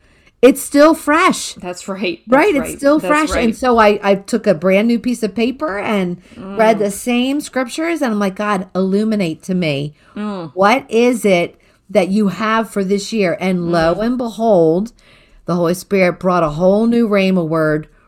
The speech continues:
Speaker 1: right out there in front of me that applied. And I'm like, and then the excitement, that's the excitement. You know,
Speaker 2: Yep.
Speaker 1: Hebrews four twelve says, "For the word of God is alive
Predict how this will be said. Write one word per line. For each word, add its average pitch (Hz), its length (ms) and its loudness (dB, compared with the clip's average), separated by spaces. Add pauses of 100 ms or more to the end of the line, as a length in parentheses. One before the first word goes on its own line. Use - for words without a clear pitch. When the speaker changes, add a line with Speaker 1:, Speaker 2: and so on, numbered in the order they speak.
(120)
Speaker 1:
right 180 360 2
out 214 240 2
there 208 200 0
in 214 60 -2
front 175 240 -4
of 170 60 -4
me 165 280 -4
that 156 320 -2
applied. 160 640 0
And 160 160 -4
I'm 160 140 -4
like, 151 220 -4
and 180 120 -2
then 180 200 -2
the 180 80 0
excitement, 160 840 -6 (540)
that's 185 340 2
the 202 140 -4
excitement. 185 400 -2
You 240 80 2
know, 240 160 2
Speaker 2:
Yep. 175 160 -4 (340)
Speaker 1:
Hebrews 302 500 0
four 233 320 0
twelve 147 640 -2 (200)
says, 175 440 0
"For - 220 -4
the 196 140 2
word 233 580 -2
of 208 380 0
God 143 520 -2
is 180 200 0
alive 202 760 -2